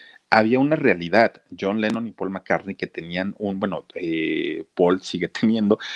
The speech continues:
eh, John Lennon, que tenía un carácter muy explosivo. Ya se llevaban mal desde mucho tiempo antes, ya de hecho buscaban la manera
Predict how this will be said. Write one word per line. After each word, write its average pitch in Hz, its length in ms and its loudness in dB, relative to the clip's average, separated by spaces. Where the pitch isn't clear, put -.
eh, 90 280 4
John 95 160 2
Lennon, 98 300 0
que - 120 -2
tenía 101 340 -2
un 107 60 0
carácter 107 600 2
muy 104 320 0
explosivo. 113 720 0
Ya 120 160 4
se 196 140 0
llevaban 120 360 2
mal 101 160 2
desde 127 220 0
mucho 92 280 -6
tiempo 92 340 -2
antes, - 400 -4
ya 95 260 4
de 98 60 0
hecho 107 180 -8
buscaban 101 540 -4
la 101 80 -4
manera 98 400 -4